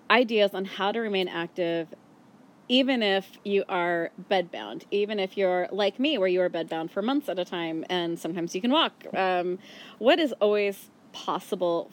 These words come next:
for you to remain active? And one of my favorite tools is Five Star, and, um,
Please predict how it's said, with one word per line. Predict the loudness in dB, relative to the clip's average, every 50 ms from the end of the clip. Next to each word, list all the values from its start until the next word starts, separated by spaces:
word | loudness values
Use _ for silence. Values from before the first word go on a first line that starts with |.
| -8 -2
for | 0 2 2
you | 2 0 -2 -4
to | -6 -6 -6
remain | -6 -4 -6 -6 -6
active? | -8 -10 -10 -10 -10 -10 -10 -6
And | -6 -4 -2
one | -2 -2
of | -2
my | -4 -4 -4
favorite | -2 -2 -2 0 -2 -2 -4 -6
tools | -8 -6 -4 -4 -2 -2 -4 -6 -8 -8 -6 -4
is | -2 -2 -2 -4 -6 -8 -12 -18 -20 -12 -6
Five | -6 -4 -4 -4
Star, | -6 -6 -4 -2 -2 -4 -4 -8 -12 -18 -20 -12 -6
and, | -4 -2 -2 -2 -2 -2 -4 -4 -4 -6 -6 -6 -4
um, | -4 -4 -2 -4 -4 -6 -6 -6 -8 -8